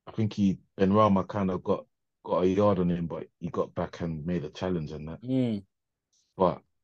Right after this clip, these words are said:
Speaker 1: yes, I don't know. I don't wanna talk. He's, he's young. It's very early and, and all that type of stuff. So I don't wanna talk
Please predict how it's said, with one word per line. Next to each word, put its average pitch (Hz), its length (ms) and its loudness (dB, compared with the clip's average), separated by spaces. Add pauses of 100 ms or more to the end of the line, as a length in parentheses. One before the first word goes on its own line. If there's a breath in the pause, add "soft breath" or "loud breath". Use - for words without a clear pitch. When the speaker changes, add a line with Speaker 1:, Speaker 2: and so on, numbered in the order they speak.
(260)
Speaker 1:
yes, 76 800 -6
I - 60 -12
don't 90 160 4
know. 87 120 2
I 82 80 -4
don't 127 140 8
wanna 131 160 8
talk. 120 240 6
He's, 104 140 6
he's 98 280 2
young. 117 520 4
It's 85 140 -10
very 107 260 2
early 98 340 6
and, 92 140 2 (100)
and 90 160 0
all 90 140 2
that 90 180 -4
type 98 220 -4
of 82 100 -8
stuff. - 240 -6
So 82 120 -10
I 85 40 -4
don't 95 140 0
wanna 90 240 -2 (680 soft breath)
talk 95 240 2